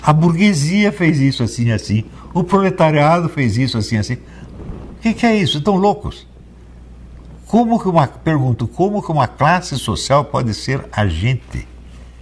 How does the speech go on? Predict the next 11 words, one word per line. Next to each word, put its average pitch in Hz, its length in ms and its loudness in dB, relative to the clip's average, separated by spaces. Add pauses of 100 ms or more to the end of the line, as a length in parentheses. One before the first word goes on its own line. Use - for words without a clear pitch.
(140)
Hã? 139 120 0 (1200)
Você 147 180 0
precisaria, 175 280 2
em 151 40 -2
primeiro 160 220 2
lugar, 160 220 2
reunir 170 460 2
essa 143 200 -2
classe 113 280 -2
social, 78 420 -6 (500)
hã? - 100 -2